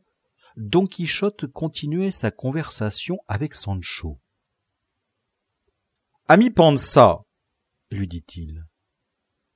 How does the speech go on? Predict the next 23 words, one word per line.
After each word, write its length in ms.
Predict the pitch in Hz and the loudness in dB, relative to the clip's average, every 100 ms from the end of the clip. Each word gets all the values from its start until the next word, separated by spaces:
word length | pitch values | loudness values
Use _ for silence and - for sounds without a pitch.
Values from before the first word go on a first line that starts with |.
| _ | _
oublions 380 | 160 143 160 175 | -2 2 6 8
nos 140 | 175 | 8
querelles, 480 | 175 202 208 185 110 | 8 8 10 8 6
faisons 340 | 101 120 110 120 | 2 0 2 6
la 120 | 139 | 4
paix, 480 | - 147 107 95 113 | 8 8 8 6 2
et 80 | |
dis-moi 360 | 117 135 170 185 | 2 0 2 4
maintenant, 680 | 165 135 139 131 127 107 85 - _ _ - 143 | 4 4 4 6 4 4 0 -8 _ _ -2 0
sans 260 | - 185 | 2 2
garder 680 | 185 196 170 156 170 170 170 | 4 6 4 2 4 6 4
ni 240 | 156 151 151 | 2 2 2
dépit 340 | 147 143 147 | 2 0 -4
ni 140 | 147 | 0
rancune, 800 | 147 156 156 - 208 135 101 95 - _ _ | 2 2 0 -2 0 0 0 -2 -6 _ _
où, 360 | - 139 240 202 | -2 2 2 0
quand 340 | - 147 196 139 | 2 4 6 6
et 300 | 127 131 127 | 6 4 2
comment 480 | - 131 120 190 | 4 4 4 -2
tu 200 | 233 - | -4 -2
as 80 | 135 | -2
trouvé 360 | - - 117 143 | -2 -4 -2 0
Dulcinée ? 680 | 131 117 - 127 98 78 | -2 -4 -4 -4 -2 -4